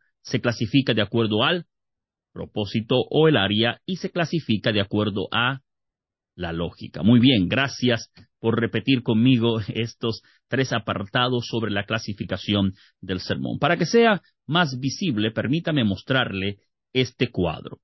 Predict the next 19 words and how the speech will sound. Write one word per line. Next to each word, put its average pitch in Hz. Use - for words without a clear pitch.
Este 190
cuadro 196
nos 113
dice 135
que -
el 95
sermón 123
está 120
clasificado 117
de 117
acuerdo 104
al 120
texto, -
al 98
área 123
y 131
a 135
la 147
lógica. 135